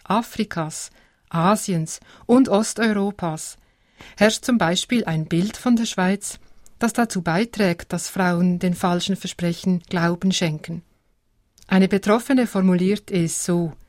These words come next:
„Die Schweiz erschien mir als seriös, ein Land, das der Demokratie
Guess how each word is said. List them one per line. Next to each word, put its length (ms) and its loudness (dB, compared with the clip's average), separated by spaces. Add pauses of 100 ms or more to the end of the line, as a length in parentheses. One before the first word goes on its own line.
(840)
„Die 80 0
Schweiz 460 2
erschien 540 4
mir 320 4
als 300 -2
seriös, 720 -2 (420)
ein 300 4
Land, 540 2
das 180 -2
der 120 -2
Demokratie 920 -2